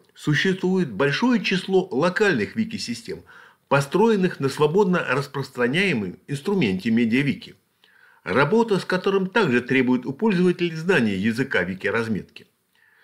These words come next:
Все это приводит к выводу, что мы имеем дело с самым распространенным языком программирования в мире.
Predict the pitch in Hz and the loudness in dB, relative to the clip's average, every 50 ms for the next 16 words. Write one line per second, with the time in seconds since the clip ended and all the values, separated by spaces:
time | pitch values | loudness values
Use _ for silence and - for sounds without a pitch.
0 | _ _ _ _ _ - - 240 247 262 233 - 190 - - 170 170 190 226 214 | _ _ _ _ _ -4 0 2 2 2 4 2 0 2 2 2 2 4 2 2
1 | 202 190 - - - 151 226 254 208 139 90 92 87 - - _ - - - - | 0 -2 -4 -6 -2 2 2 4 4 2 0 -2 -4 -8 -10 _ -8 -2 0 2
2 | 165 196 208 190 175 180 175 170 160 135 147 185 175 170 143 143 - - - 175 | 4 4 4 4 4 4 2 2 0 2 2 2 4 2 0 -2 -4 0 2 2
3 | 208 226 208 196 190 185 - 120 127 156 165 151 - - 156 151 151 - 156 147 | 4 4 4 2 0 -2 -2 -2 0 0 0 -2 -2 -4 -4 -4 -4 0 0 2
4 | 143 143 170 196 175 165 147 107 90 - - - - - 117 131 131 135 147 139 | 2 4 2 2 2 2 0 -2 -4 -6 -12 -18 -8 -2 0 0 2 2 0 2
5 | 170 170 151 117 127 135 127 120 139 135 131 139 156 147 147 143 143 139 131 120 | 0 0 0 0 0 2 4 4 4 4 4 2 2 0 0 0 2 2 0 0
6 | 98 104 107 95 87 73 76 | 0 0 0 0 0 -2 -6